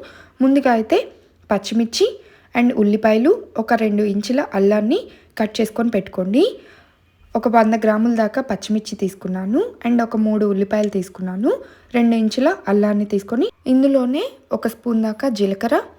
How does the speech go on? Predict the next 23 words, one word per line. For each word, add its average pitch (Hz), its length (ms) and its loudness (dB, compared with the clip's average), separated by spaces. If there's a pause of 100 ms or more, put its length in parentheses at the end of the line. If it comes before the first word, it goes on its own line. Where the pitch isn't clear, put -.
(180)
రుచికి 226 280 -6
తగ్గట్లుగా 233 600 -2
ఉప్పు 214 200 -4
వేసుకొని 214 600 -2
వీటన్నింటినీ 226 720 -2
కచ్చా 214 260 -2
పచ్చాగా 208 420 -4
గ్రైండ్ 196 400 -2
చేసుకోండి. 196 540 -2 (340)
మరీ 220 160 4
ఫైన్ 214 360 -2
పేస్ట్ 196 260 -4
లాగా 190 220 -2
కాకుండా. 196 560 -4 (480)
ముందైతే 254 460 2
ఇలా 254 240 0 (220)
పచ్చిమిర్చి, 226 600 -2
ఉల్లిపాయ 208 320 0
పేస్ట్ని 208 440 -2 (200)
రెడీ 196 160 2
చేసుకొని 202 400 -2
పెట్టుకోవాలి. 196 720 -2 (380)
నెక్స్ట్ 214 400 0